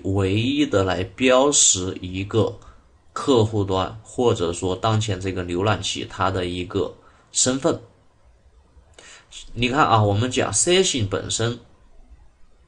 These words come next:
它就是用来记录我们的浏览器或者说客户端的这个状态用的。那怎么来记录这个状态呢？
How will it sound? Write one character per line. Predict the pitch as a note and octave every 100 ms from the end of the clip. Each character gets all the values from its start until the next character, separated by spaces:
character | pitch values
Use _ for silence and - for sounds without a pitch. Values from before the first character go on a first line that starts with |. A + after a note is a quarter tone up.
| _ -
它 | -
就 | D3 D3+
是 | C3+ C3
用 | C#3+
来 | G#2 F#2
记 | - E3+ D#3
录 | A#2+ F#2+
我 | F#2+ F2+
们 | F#2+ G2
的 | G2
浏 | F2 F#2 G#2+
览 | A2+
器 | G2 -
或 | F2+ G2+
者 | F2
说 | F2+
客 | E2 - A#2
户 | G2+
端 | F#2
的 | G2
这 | F#2+
个 | G#2+ F2+
状 | F3 F3 F#2+
态 | G2+
用 | F#2+ F2+ -
的。 | - - - _ - - -
那 | - F3+
怎 | - A2 F2+
么 | A2
来 | C#3+ A2
记 | A2+ D3+
录 | C3 G#2+
这 | G#2+
个 | F#2+
状 | A#2+ G#2+
态 | F#2+ F#2+
呢？ | F2+ D2+